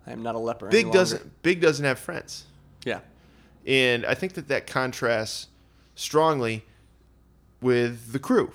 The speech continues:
Speaker 2: right? Say what you will about, uh, how stupid and vapid they are, but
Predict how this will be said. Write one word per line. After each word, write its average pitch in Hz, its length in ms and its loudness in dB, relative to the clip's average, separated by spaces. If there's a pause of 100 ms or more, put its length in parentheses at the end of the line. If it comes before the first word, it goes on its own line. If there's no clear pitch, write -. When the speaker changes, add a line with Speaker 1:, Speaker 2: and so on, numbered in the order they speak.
Speaker 2:
right? 143 220 6
Say 196 260 2
what 175 180 -2
you 139 180 0
will 123 440 2
about, 107 600 -2 (640)
uh, 104 300 2
how 117 180 2
stupid 131 460 0
and 101 120 -4
vapid 120 360 2
they 92 160 0
are, 92 280 -6 (420)
but 120 420 2